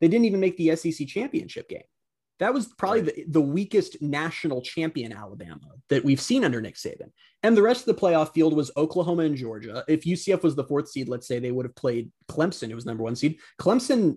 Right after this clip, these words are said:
Speaker 1: was also not that great. I think that was the year they lost to Pitt, or was that the year they lost to Syracuse? And they ended up going down in the first round of the playoffs without much of a fight. I just, uh, U C F matched up great with what Oklahoma does. So, like, if U C F, that twenty seventeen U C F got a shot in that year, they absolutely could have won.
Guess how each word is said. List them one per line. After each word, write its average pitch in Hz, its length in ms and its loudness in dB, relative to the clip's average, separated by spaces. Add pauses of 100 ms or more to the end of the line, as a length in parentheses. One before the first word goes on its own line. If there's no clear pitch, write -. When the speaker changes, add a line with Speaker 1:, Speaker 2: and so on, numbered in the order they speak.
(100)
Speaker 1:
was 156 240 4
also 175 540 2
not 127 280 -2
that 120 140 0
great. 127 220 -4
I 151 80 2
think 196 140 0
that 190 80 2
was 180 80 4
the 170 80 4
year 175 60 8
they 170 80 0
lost 165 260 -2
to - 60 -8
Pitt, 262 380 -6 (120)
or 170 40 4
was 170 100 2
that 175 100 -6
the - 20 2
year 185 80 4
they 165 100 0
lost 156 140 -4
to 127 60 -12
Syracuse? 131 760 -6 (340)
And 180 120 6
they 196 60 8
ended 196 160 8
up - 260 0
going 160 260 8
down 156 220 6
in 147 60 4
the 135 60 0
first 143 280 -2
round 135 120 -4
of 120 100 -12
the - 60 -6
playoffs 131 260 0
without 123 200 -6
much 123 160 -8
of 120 100 -4
a - 40 -20
fight. 113 360 -6 (360)
I 202 100 6
just, 190 240 0
uh, 160 80 6 (240)
U 175 160 6
C 175 160 4
F 160 100 4
matched 139 300 2
up - 160 0
great 135 320 0
with 123 140 -4
what 127 120 0
Oklahoma 131 440 -2
does. 147 160 0
So, - 100 -2
like, 196 120 -2
if 202 140 -4
U 226 80 -4
C 240 180 -6
F, 233 100 -2 (180)
that 165 340 -4
twenty 175 260 -4
seventeen 151 360 -8
U 135 100 -6
C 135 140 -8
F 127 100 -8
got 123 140 -2
a 113 40 -4
shot 127 300 -2
in 120 140 -6
that 117 260 -4
year, 120 180 -4
they 131 140 -4
absolutely 120 440 -8
could - 100 -12
have - 80 -16
won. - 200 -14